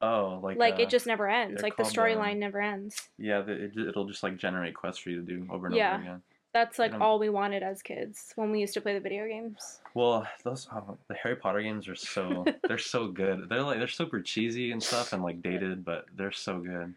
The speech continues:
Speaker 1: Like, I would still play 'em today.
Speaker 2: Well, yeah, 'cause, like, I
Speaker 1: The
Speaker 2: don't know, the
Speaker 1: P S two.
Speaker 2: levels were, like, legit. And remember, we used
Speaker 1: Yeah.
Speaker 2: to get scared. <laughs> We
Speaker 1: Yeah, that
Speaker 2: used to
Speaker 1: game,
Speaker 2: make our dad play the
Speaker 1: that game
Speaker 2: levels
Speaker 1: was
Speaker 2: for
Speaker 1: really
Speaker 2: us because
Speaker 1: scary.
Speaker 2: we used to get scared of, like, the Whomping Willow and, like,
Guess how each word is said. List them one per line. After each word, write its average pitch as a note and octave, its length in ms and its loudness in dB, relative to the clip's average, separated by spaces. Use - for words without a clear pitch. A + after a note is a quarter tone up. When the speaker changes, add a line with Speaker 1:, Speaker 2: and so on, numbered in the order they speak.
Speaker 1:
Like, F#2+ 160 -4
I G2+ 80 2
would G2+ 100 -2
still G2 200 -6
play F#2 180 -4
'em F2+ 100 -4
today. F2 340 -6
Speaker 2:
Well, B3 180 2
yeah, B3 360 4
'cause, G#3+ 340 -8
like, A3 240 0
I - 60 2
Speaker 1:
The F#4 80 2
Speaker 2:
don't A#4+ 80 0
know, G4 60 6
the A3 120 2
Speaker 1:
P C4 60 4
S A#3+ 140 8
two. - 60 2
Speaker 2:
levels A#3+ 460 4
were, D4 140 4
like, A#3 320 4
legit. G#3 680 2
And A3 80 2
remember, G#3+ 320 2
we C#4 100 2
used F3 120 2
Speaker 1:
Yeah. F3 40 0
Speaker 2:
to - 60 0
get - 200 2
scared. - 340 2
<laughs> - 200 -4
We - 60 4
Speaker 1:
Yeah, E4+ 80 10
that - 60 8
Speaker 2:
used - 100 4
to - 80 2
Speaker 1:
game, - 80 8
Speaker 2:
make D#4+ 160 12
our D#4+ 140 12
dad B3 320 8
play D4 180 10
the C#4+ 40 -4
Speaker 1:
that D#4 40 4
game C#4+ 80 6
Speaker 2:
levels A#3 280 8
Speaker 1:
was - 40 -8
Speaker 2:
for D4 80 -2
Speaker 1:
really C#4 140 8
Speaker 2:
us D4+ 40 -2
because B3+ 260 4
Speaker 1:
scary. A#3 260 -2
Speaker 2:
we B3+ 80 4
used C4 80 2
to C#4+ 80 0
get C#4+ 180 4
scared A#3 240 6
of, B3 120 4
like, A#3 180 4
the B3 80 8
Whomping G#3+ 420 2
Willow G3 600 6
and, F#3 320 0
like, F3+ 240 0